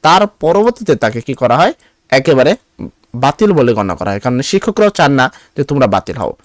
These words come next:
তবে এতটুকু সিদ্ধান্ত শিওর ধরে নিতে পারো যে কোনো কারণবশত তুমি যদি ফেল করো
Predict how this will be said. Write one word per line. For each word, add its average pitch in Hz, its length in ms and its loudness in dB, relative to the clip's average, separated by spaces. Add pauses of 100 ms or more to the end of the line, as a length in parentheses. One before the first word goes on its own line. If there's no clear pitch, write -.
(260)
তবে 214 400 4
এতটুকু 226 480 -2
সিদ্ধান্ত 185 540 -2 (140)
শিওর 208 480 2
ধরে 135 200 2
নিতে 117 200 -2
পারো 110 280 2 (340)
যে 147 80 0 (100)
কোনো 247 200 2
কারণবশত 233 500 0
তুমি 185 240 0
যদি 143 160 0
ফেল 151 240 2
করো 123 280 0